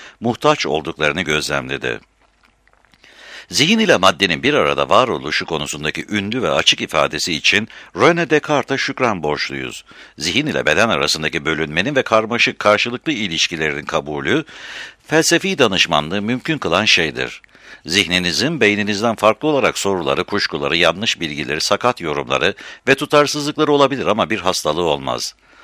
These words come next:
Hastalık bedensel bir sorundur. Bu yüzden gerçekten beyninizde ka-, kaynaklanan bir sorununuz varsa veya olduğunu zannediyorsanız bir doktora gitmelisiniz. Düşünceler ve inançlar yalnızca bedensel ya da hiç bedensel olmayıp zihinsel durumlardır.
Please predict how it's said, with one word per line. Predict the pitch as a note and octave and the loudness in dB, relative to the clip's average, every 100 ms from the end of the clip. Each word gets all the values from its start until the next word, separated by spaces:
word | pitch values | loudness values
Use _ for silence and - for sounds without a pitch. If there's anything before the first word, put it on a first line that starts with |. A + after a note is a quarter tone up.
| - - | -20 0
Hastalık | C#3+ - G3+ F3+ | 2 4 4 4
bedensel | E2+ G2+ C3 B2+ D#3+ D#2 | 4 6 4 4 0 -2
bir | D2 | -6
sorundur. | - D2+ C#2 C2+ B1 - - _ | -4 -2 -4 -6 -8 -10 -20 _
Bu | A#2 F3+ | 0 2
yüzden | B2+ C2+ C2+ | 2 0 0
gerçekten | C#2 A#2+ C#3+ C#3 - F#2 D2+ | 4 4 6 2 2 2 2
beyninizde | F2+ F#2 F#2 F2+ F2+ | 2 0 -2 -2 -2
ka-, | - | -4
kaynaklanan | - F#2+ F#2+ F#2 F2+ F2+ G#2 | 0 4 4 2 0 0 0
bir | F2+ | -2
sorununuz | F2 F#2 F2 F2 F2 D#2+ | -6 -4 -4 -4 -4 0
varsa | B2 D3 D2 C2 - - - | 0 2 -2 -2 -6 -2 6
veya | B2+ C#2+ | 6 6
olduğunu | F2 F#2 F2+ | 2 -2 -2
zannediyorsanız | D2+ F#2 D#2 D#2+ D3 B2 D2 C#2 | 0 0 -2 -2 -2 -2 -4 -2
bir | A2+ F2+ | -2 0
doktora | F#2 - F2 | -2 0 0
gitmelisiniz. | D#2 C#2 D2+ C#2 - B1+ A#1 - _ _ - - - - | 0 -2 -8 -8 -8 -8 -8 -10 _ _ -20 -20 -20 -4
Düşünceler | F3 E3+ F#3+ G3 G3+ F3+ | 2 2 4 4 4 4
ve | D#3+ | 2
inançlar | B2 G2+ - A2+ | 2 2 4 4
yalnızca | G2+ F#2+ D3+ E3+ C3+ A2+ | 6 6 4 2 0 2
bedensel | G2+ A#2 A#2+ - A2 | 2 2 2 2 2
ya | G2 | 2
da | G#2 | 0
hiç | E2 A#2+ - | 0 0 -2
bedensel | F#2+ G#2+ G2+ G#2 | 0 0 0 2
olmayıp | C3 A2+ F#2+ F#2+ | 2 2 -2 -2
zihinsel | F2 G#2 F#2+ G#2+ G2 | -2 -2 0 2 0
durumlardır. | C#2+ C#2 C#2 B1 A1+ B1 - | -2 -6 0 0 0 -6 -8